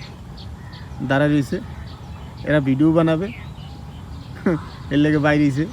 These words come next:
আমার লাগে। তো চলুন সঙ্গে থাকুন আর like, সাবস্ক্রাইব পাশে থাকবেন। আর প্লিজ দেশ ও প্রবাসী যে ভাই বোনেরা দেখবেন সবাই প্লিজ, প্লিজ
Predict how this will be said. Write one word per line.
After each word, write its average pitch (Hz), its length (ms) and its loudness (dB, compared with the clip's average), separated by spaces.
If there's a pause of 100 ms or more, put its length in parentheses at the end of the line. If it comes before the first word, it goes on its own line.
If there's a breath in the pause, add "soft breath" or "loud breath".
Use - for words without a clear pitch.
(120)
আমার 143 180 2
লাগে। 143 260 4 (960)
তো 143 80 -2
চলুন 160 360 2 (200)
সঙ্গে 151 240 4
থাকুন 165 320 2 (160)
আর 135 80 2
like, 139 240 4
সাবস্ক্রাইব 156 360 0
পাশে 143 180 0
থাকবেন। 147 260 0
আর 139 60 2 (100)
প্লিজ 170 240 2 (520)
দেশ 156 200 6
ও 170 60 6
প্রবাসী 160 360 4
যে 147 140 4
ভাই 139 180 4
বোনেরা 160 280 6
দেখবেন 160 420 4 (680)
সবাই 160 340 6 (120)
প্লিজ, 185 180 2 (100)
প্লিজ 190 200 2